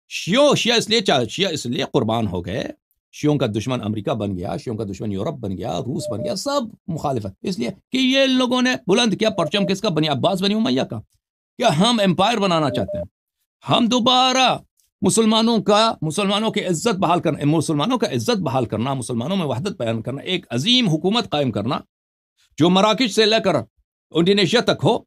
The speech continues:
یہ، یہ کوئی، یہ کو-، کوئی شیعہ کوئی کانسیپٹ نہیں ہے، یہ خلافت کا احیاء ہے۔ تو آپ اس کا نام خلافت رکھیں یا نہیں رکھیں، خلافت کا احیاء ہے۔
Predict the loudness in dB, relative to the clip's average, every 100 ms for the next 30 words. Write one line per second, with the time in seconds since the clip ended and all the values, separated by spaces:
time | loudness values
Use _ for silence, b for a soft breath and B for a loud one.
0 | _ -8 -2 4 4 6 4 2 2 2
1 | 2 0 2 0 -4 -2 -2 -2 -8 -4
2 | -2 -4 -6 -6 -6 -2 0 2 0 -2
3 | -8 _ _ -12 -8 -2 -2 0 -2 0
4 | 0 0 -2 -10 _ _ _ _ _ _
5 | _ _ 0 2 2 2 4 4 0 0
6 | 0 0 2 2 0 -10 _ _ -2 0
7 | 2 0 0 0 0 -2 -2 -2 -2 0
8 | 0 0 0 0 -2 -2 0 0 -2 -4
9 | -4 -4 -6